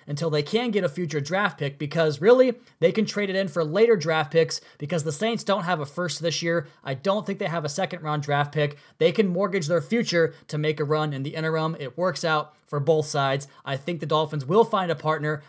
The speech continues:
I think they will find a day two draft pick. At very worst, in my opinion, a fourth-round draft pick. Let's go ahead and change gears here and talk about a couple of articles. I referenced them in the open from Jason Harina. He is at Miami D Punks on Twitter. Give him a follow.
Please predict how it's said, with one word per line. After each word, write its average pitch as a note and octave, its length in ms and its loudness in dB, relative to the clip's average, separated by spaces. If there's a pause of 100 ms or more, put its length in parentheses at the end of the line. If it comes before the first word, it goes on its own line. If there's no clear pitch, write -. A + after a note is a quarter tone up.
I C#3 100 -8
think D#3+ 180 -6
they C#3 100 -2
will E3+ 240 4
find E3+ 360 0
a C#3+ 120 -2
day D3+ 240 2
two D3+ 240 -4
draft D3+ 320 2
pick. D#3 220 0 (180)
At D3 160 -2
very F3+ 220 2
worst, F3 340 0
in D3+ 60 -4
my C#3 160 -2
opinion, C3+ 440 -6 (200)
a D3 80 -2
fourth-round D3+ 560 0
draft C3 300 -4
pick. A#2+ 200 -12 (300)
Let's E3+ 140 -4
go A3+ 160 6
ahead G3+ 180 4
and F3 140 0
change G3+ 320 -2
gears F#3 260 -2
here F#3 300 -2 (160)
and C#3+ 120 -4
talk A#3 280 2
about A3+ 180 6
a E3+ 60 0
couple G#3 260 0
of G3+ 100 0
articles. F3+ 540 0 (180)
I C#3+ 120 -4
referenced F3+ 400 -2
them F#3+ 120 -2
in F3+ 60 -2
the F3+ 140 -4
open D#3+ 340 0
from D3 240 -2
Jason F#3 380 0
Harina. D#3+ 500 -2 (140)
He D3 120 -4
is C#3 160 -2
at F3 240 2
Miami D#3+ 400 -2
D D#3+ 200 -4
Punks D#3+ 320 -6
on D3 180 -4
Twitter. C#3+ 240 -4
Give A#3 180 6
him A3+ 80 2
a D#3 60 2
follow. D#3 480 2